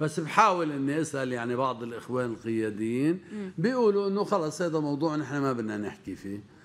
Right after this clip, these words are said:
Speaker 1: فيمكن هذا أيضا رسالة، يعني خلي الإسرائيلي في حالة ال-، القلق، ما هو حاطين يعني بغرفة ال- وزارة الحرب الصهيونية حاطين صورة السيد هاشم صفي الدين، صفي
Speaker 2: مم.
Speaker 1: الدين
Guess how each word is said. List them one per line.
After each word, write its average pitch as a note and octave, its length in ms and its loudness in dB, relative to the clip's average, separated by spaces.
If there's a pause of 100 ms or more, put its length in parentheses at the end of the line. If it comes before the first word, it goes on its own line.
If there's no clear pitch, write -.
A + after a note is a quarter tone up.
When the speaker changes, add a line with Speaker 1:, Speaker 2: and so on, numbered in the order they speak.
(240)
Speaker 1:
فيمكن G#3+ 480 4
هذا F#3+ 420 2
أيضا F3 220 2
رسالة، D3+ 540 0
يعني A#2 320 -4
خلي E3 280 2
الإسرائيلي C3+ 640 0
في A#2 160 -4
حالة A#2 320 -4 (100)
ال-، G#2+ 440 -4 (320)
القلق، B2+ 580 -2 (100)
ما G#2 60 -4
هو C#3+ 360 2 (360)
حاطين D#3 500 2
يعني A#2 220 -4
بغرفة A#2+ 440 -2 (100)
ال- A2 560 -4 (380)
وزارة A#2 420 0
الحرب B2 320 -4
الصهيونية B2 640 0
حاطين C3+ 380 -4
صورة D#3 220 0
السيد C#3 440 -2
هاشم B2 240 -2
صفي A#2+ 420 -4
الدين، A#2 440 -2
صفي A#2+ 300 -4
Speaker 2:
مم. B2+ 60 0
Speaker 1:
الدين C#3+ 380 0